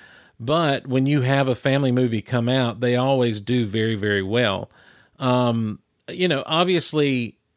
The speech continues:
like you said earlier, you know, with the M C U movies, there are even some things you, you wanna, you know, wanna let your kids and make sure that they don't, you may not want your kids watching that sort of thing, but, um, but, you know, Zack Snyder, of course,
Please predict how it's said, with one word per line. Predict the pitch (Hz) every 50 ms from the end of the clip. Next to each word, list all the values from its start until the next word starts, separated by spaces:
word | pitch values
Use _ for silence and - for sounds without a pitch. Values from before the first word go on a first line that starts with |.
| _ _
like | - 98 143 135 135 127 -
you | 151 151 143
said | - - 143 123
earlier, | 123 135 135 123 110 107
you | 107 110 117 113
know, | 113 110
with | 110
the | 107 117
M | 127 127 117
C | - - 127
U | 113 113 135 135
movies, | 127 123 120 113 113 104 -
there | 131 131
are | 131
even | 131 127 120 113 -
some | - 104
things | 95 120 110 110 98 104
you, | 101 101 101
you | - 117 113
wanna, | 110 104 104 104 104
you | 107 113 117
know, | 107 104 101
wanna | 104 110 110 110
let | 110 104 -
your | 98 92
kids | - - 110 104 98 101
and | 101 101
make | 101 98 85
sure | - 104 98
that | 95 87
they | 92 98 98
don't, | 101 101 98 98 - - - - - - - - - - - - - _ _ _ _ _ _ _ _ _ _ _ _ -
you | - 165 175
may | 170 160
not | 156 151 135 120
want | 143 156 135 -
your | 131 113
kids | - - 131 113 -
watching | 104 120 117 123 135 - - 113 110
that | 120 127 117
sort | - 135 120
of | 110 -
thing, | 117 110 107
but, | 101 107 143 151 156 143 127 101 - _ _ _ _ _ _ _ _ _ _ _ 117 - _ -
um, | 131 127 127 123 113 107 104 98 92 - _ _ _ _ _ _ _ _ _ _ _ _ _ _ _ _ _ _ _ _ _ _ _ _ - -
but, | - 117 110 127 123 113 120
you | 131 147
know, | 131 - 113 113 104
Zack | 107 110 127 123 127 120
Snyder, | - - 127 117 120 120 117 113
of | 110 -
course, | - - 123 117 117 107 - - -